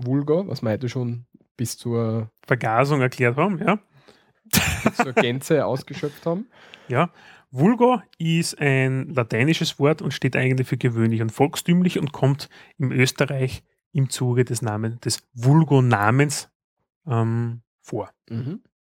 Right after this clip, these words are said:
Speaker 1: Vulgo
Speaker 2: Vulgo.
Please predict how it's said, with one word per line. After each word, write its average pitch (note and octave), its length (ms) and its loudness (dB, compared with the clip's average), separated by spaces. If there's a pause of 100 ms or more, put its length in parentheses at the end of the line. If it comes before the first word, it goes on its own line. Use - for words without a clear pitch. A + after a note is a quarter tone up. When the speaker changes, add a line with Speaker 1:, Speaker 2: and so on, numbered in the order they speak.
(720)
Speaker 1:
Vulgo C#3 640 0 (1400)
Speaker 2:
Vulgo. C3+ 600 4